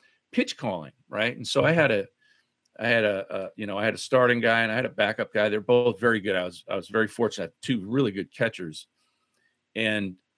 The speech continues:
you know, I said, "Fellas, here, you know, we give them a basic plan, you know, and, you know, hey, we don't wanna let this guy beat us. These, these guys run,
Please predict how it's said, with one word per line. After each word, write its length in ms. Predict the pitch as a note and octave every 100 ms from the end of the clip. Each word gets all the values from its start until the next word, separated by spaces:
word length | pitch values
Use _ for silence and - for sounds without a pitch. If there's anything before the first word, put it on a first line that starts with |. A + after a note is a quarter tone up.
| _ _ _ _ _ -
you 80 |
know, 220 | G#2+ G2+ - _
I 40 | -
said, 220 | - F2+
"Fellas, 400 | - E3+ D3+ G#2
here, 380 | - D3 G#2 -
you 80 | G#2+
know, 120 | G2
we 160 | G#2 G#2+
give 160 | C3+
them 80 | A#2
a 40 |
basic 440 | G2 G#2+ A2 A#2+ -
plan, 420 | A2 F#2+ G#2+ C3+ _ _ _ _
you 120 | G2+
know, 260 | F#2+ F#2+ G2
and, 440 | G2 F#2+ F#2 F2+ F#2+
you 100 | F#2+
know, 140 | F2+
hey, 200 | D#2+ F#2
we 160 | E2+ G#2
don't 180 | A2 G#2+
wanna 140 | G#2
let 180 | G#2 G2+
this 180 | G#2+ - _
guy 140 | A2+ G2+
beat 220 | F#2+ G#2
us. 140 | G2
These, 260 | - G#2 -
these 200 | A2+ A2
guys 280 | A#2 G#2 F#2
run, 400 | G2+ G#2+ G#2+ G2+